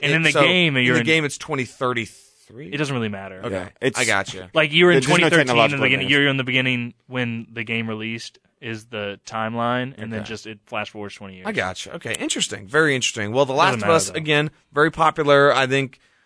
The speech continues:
Speaker 2: a lot of word of mouth saying that, I mean, it's got its cr-,
Speaker 3: I really
Speaker 2: flaws, like you
Speaker 3: I,
Speaker 2: guys said.
Speaker 3: I really enjoyed the first episode.
Speaker 1: Yeah, it was re-, it was a good episode.
Speaker 2: But it's starting off strong, and of course, now the question is how they're gonna handle the controversy surrounding the second game. I know we've talked about that, and we'll certainly save that for a later date as well,
Speaker 1: Yeah, that's,
Speaker 2: but
Speaker 1: that's far ahead.
Speaker 2: a lo-,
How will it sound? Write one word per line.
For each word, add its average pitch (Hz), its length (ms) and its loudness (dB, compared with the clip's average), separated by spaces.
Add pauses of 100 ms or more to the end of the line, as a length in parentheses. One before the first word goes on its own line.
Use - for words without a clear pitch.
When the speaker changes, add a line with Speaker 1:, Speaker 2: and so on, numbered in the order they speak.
(480)
Speaker 2:
a - 40 -6
lot 135 160 4
of 170 100 2
word 170 180 4
of 147 60 0
mouth 160 200 2
saying 170 300 0
that, 143 120 2
I 143 40 2
mean, 139 260 -2
it's 143 140 -8
got 180 160 2
its - 260 -10
cr-, - 120 -20 (200)
Speaker 3:
I 127 120 6
really 160 180 8
Speaker 2:
flaws, 151 180 4
like 139 200 2
you 107 60 2
Speaker 3:
I, 123 40 6
Speaker 2:
guys 127 200 4
said. 135 380 4
Speaker 3:
I 139 60 4
really 165 220 6
enjoyed 110 200 4
the 113 60 -4
first 127 200 -2
episode. 139 220 0
Speaker 1:
Yeah, 131 100 4
it 127 40 2
was 147 140 0
re-, 175 180 -4
it 170 40 2
was 180 120 2
a 160 60 -6
good 143 140 2
episode. 113 300 -2
Speaker 2:
But 147 140 2
it's 135 120 -2
starting 156 300 2
off 139 160 2
strong, 139 240 0
and 127 60 -2
of 117 80 -8
course, 139 340 2
now 127 220 0
the 113 80 -8
question 123 320 -4
is 110 100 -6
how 120 140 0
they're 113 80 -2
gonna 110 160 -6
handle 110 520 -2 (320)
the 110 80 -14
controversy 123 480 -2
surrounding 113 540 -2
the 98 60 -12
second 143 540 -4
game. 127 260 0
I 131 80 2
know 131 180 2
we've 123 160 -2
talked 120 220 -2
about 113 120 -8
that, 113 160 -2
and 113 80 -6
we'll 120 80 -6
certainly 127 280 -6
save 113 180 -8
that 107 140 -6
for 113 120 -6
a 104 40 -2
later 107 260 -2
date 101 200 -6
as 98 120 -8
well, 110 300 2
Speaker 1:
Yeah, 104 60 4
that's, 135 100 0
Speaker 2:
but 107 100 0
Speaker 1:
that's 147 200 0
far 117 280 0
ahead. 107 260 -2
Speaker 2:
a 156 60 4
lo-, 170 180 4